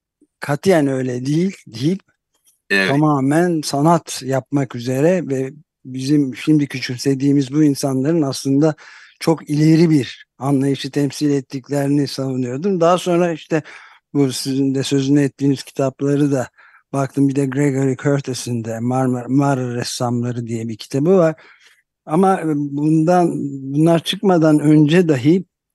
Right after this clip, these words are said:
Speaker 1: sonradan Açık Kitap'a da aldığımız, e, Yeni,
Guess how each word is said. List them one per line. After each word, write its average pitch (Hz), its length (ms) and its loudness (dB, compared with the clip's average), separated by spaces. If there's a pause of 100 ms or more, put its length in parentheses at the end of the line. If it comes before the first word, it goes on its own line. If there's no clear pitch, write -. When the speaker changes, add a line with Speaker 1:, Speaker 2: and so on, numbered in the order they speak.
(600)
Speaker 1:
sonradan 127 460 0
Açık 120 320 -6
Kitap'a 135 380 -2
da 127 80 0
aldığımız, 120 680 0 (680)
e, 135 100 -8
Yeni, 131 760 2